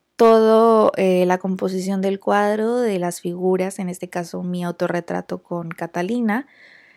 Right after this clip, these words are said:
con tierra sombra y con blanco, pues ya quedó listo para empezar a aplicar las veladuras. Esta era la primera vez que utilicé tanto aceite para pintar.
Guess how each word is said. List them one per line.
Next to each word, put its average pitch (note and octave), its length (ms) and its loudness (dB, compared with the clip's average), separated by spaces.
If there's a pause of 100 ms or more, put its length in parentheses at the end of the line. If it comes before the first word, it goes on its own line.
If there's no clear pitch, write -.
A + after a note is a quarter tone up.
(180)
con F3+ 760 0
tierra F3 420 -2
sombra G3 540 -2
y F3 80 -6
con E3+ 220 -10
blanco, A3+ 580 -2 (520)
pues F#3 160 -4
ya F3 100 -2
quedó F3 440 -2
listo B3+ 500 -4
para A#3+ 100 -2
empezar F#3 380 -4
a - 20 -2
aplicar F3+ 540 -6
las E3+ 320 -4
veladuras. D#3+ 760 -4 (100)
Esta A#3+ 380 -4
era B3 220 -6
la A3+ 160 -4
primera G3 640 -6 (100)
vez F#3 560 -6 (360)
que G#3+ 100 -6
utilicé F#3+ 680 -6 (260)
tanto C#4+ 500 0
aceite G#3 640 -4
para A#3 260 -6
pintar. F3+ 440 -2